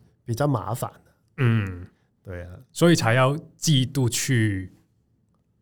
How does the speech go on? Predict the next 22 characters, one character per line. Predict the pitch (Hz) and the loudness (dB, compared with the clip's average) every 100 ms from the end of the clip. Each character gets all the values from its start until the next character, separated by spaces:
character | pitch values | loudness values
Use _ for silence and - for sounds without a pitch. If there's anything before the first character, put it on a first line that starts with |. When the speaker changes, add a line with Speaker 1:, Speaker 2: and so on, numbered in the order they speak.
| _ _ _ _ _ _ _ | _ _ _ _ _ _ _
Speaker 2:
避 | 202 151 117 | 0 0 0
免 | 104 90 92 | -2 -4 -2
这 | 127 123 | 0 0
种 | 95 | -2
人 | 90 90 90 90 90 90 - _ _ | -6 -8 -10 -10 -10 -12 -14 _ _
得 | 95 92 | -10 -6
到 | 104 | -4
权 | 92 92 82 | -4 -6 -8
力 | 85 | -16
啊。 | - _ _ _ _ _ _ _ _ _ _ _ _ | -20 _ _ _ _ _ _ _ _ _ _ _ _
Speaker 1:
至 | - 170 | -2 0
少 | 131 113 | 2 2
不 | 131 151 | 2 4
要 | 139 139 | 4 4
让 | 139 135 | 2 2
他 | 139 135 | 2 0
独 | 123 104 | -4 -6
大 | 107 123 | -2 -2
啊。 | 107 104 101 110 | -2 -4 -6 -8
Speaker 2:
嗯。 | 117 95 90 - _ | -6 -6 -8 -16 _
Speaker 1:
要 | 147 139 135 | -4 0 0
有 | 113 107 | 0 -4